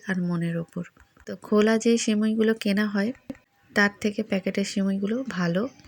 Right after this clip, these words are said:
আর এমনি আমি সেমই ভালোই বানাই। একটু তাইহান আর আমার জন্য রাখলাম, প্লেটেরটা নিচে দিলাম, আর তার পাশেরটা তাইহানের পাপাকে পাঠিয়ে দিলাম দোকানে।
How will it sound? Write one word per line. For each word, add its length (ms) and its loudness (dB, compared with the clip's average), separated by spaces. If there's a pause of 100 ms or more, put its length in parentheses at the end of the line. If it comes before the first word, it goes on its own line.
(240)
আর 180 0
এমনি 340 2
আমি 180 0
সেমই 320 0
ভালোই 360 -2
বানাই। 400 -2
একটু 280 -2
তাইহান 540 0
আর 140 -2
আমার 240 0
জন্য 240 -2
রাখলাম, 580 -2 (500)
প্লেটেরটা 480 0
নিচে 300 0
দিলাম, 380 0 (160)
আর 160 2 (100)
তার 140 0
পাশেরটা 500 -2
তাইহানের 380 0
পাপাকে 340 -4
পাঠিয়ে 340 -2
দিলাম 260 0
দোকানে। 400 0